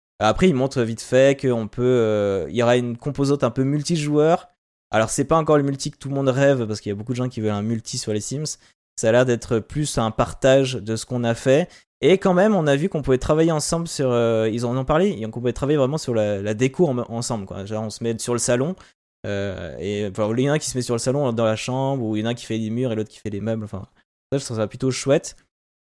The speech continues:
Euh, ils ont aussi montré une, euh, une fonction que moi je trouve un peu inutile, mais on peut, euh, en gros, euh,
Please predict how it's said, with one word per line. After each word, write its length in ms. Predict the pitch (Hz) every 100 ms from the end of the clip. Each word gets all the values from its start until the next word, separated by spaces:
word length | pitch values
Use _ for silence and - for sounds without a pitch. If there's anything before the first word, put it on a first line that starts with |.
| -
Euh, 60 |
ils 100 | 131 156
ont 20 |
aussi 140 | 160
montré 320 | 196 190 - 190
une, 120 | 165
euh, 380 | 147 135 131 127
une 60 |
fonction 320 | - 151 208
que 60 | 185
moi 100 | 147
je 80 | -
trouve 200 | 131 - -
un 120 | 123
peu 120 | 139
inutile, 400 | 185 151 139 165
mais 180 | 180 120
on 120 | 110
peut, 300 | 107 120 120
euh, 80 | 113
en 120 | 107
gros, 260 | 110 123 143
euh, 240 | 113 104